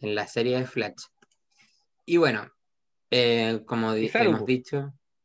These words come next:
Speaker 1: Sí, y
Speaker 2: Y
Speaker 1: Saru.
Speaker 2: Saru.
Speaker 1: Saru, lógicamente.
Speaker 2: <laughs>
Speaker 1: Aunque no sé quién es ese personaje.
Speaker 2: Alguien que estamos hablando hace rato.
Speaker 1: <laughs> Sí,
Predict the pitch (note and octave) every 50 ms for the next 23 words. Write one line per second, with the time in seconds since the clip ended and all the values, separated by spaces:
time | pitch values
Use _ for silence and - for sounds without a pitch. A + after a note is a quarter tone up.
0 | _ _ _ _ _ - - B2+ A2+ - D3 E3+ E3 D3+ - G3 F#3+ D3+ A2+ G2
1 | G#2+ - - _ _ _ _ _ - - F3 D3 A2+ G2+ G2 - - _ _ -
2 | - G#2+ A#2+ - - B2 B2+ C3 B2+ G#2+ G2 - - - - - _ _ _ _
3 | _ _ _ - - - - - - _ _ - - G#2+ - B2+ B2 A#2+ - C3
4 | C3 B2+ A#2+ - A#2 A2 A#2 B2 B2+ C3 C#3 C#3 - D3+ C#3+ C#3+ C#3+ - D3+ C3+
5 | - - A2+ - - C4+ C4 A#3+ A3+ - - - _ _ _ _ _ _ _ _
6 | _ - - - - _ _ - C#3+ D#3+ D#3+ D#3 D#3 D#3 E3 D#3+ D#3+ D#3+ E3 E3+
7 | E3 D#3 C#3+ - D3 D#3 D3+ D3 A#2+ - _ _ _ _ _ _ - - - -
8 | C3 B2+ -